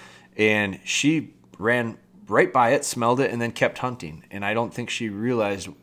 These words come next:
that I actually wanted her to pick it up. So we had to encourage her to do it a little bit. And so we, it was one of those Facebook moments, or, or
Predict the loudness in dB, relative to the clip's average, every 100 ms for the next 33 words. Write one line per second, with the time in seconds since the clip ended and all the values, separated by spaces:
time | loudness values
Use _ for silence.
0 | -10 -4 -2 -2 -4 -6 -8 -8 -8 -8
1 | -10 -8 -10 -6 -6 -6 -10 -20 -20 -6
2 | 0 4 4 4 2 0 2 2 2 0
3 | 0 0 0 0 -2 -4 -8 -10 -12 -18
4 | -20 -20 -14 -6 2 4 4 2 0 -4
5 | -20 -20 -20 -2 0 2 4 4 4 2
6 | 0 -6 -12 -4 0 0 -2 -6 -2 0
7 | 0 -4 -6 -8 -6 -8 -8 -4 -2 -2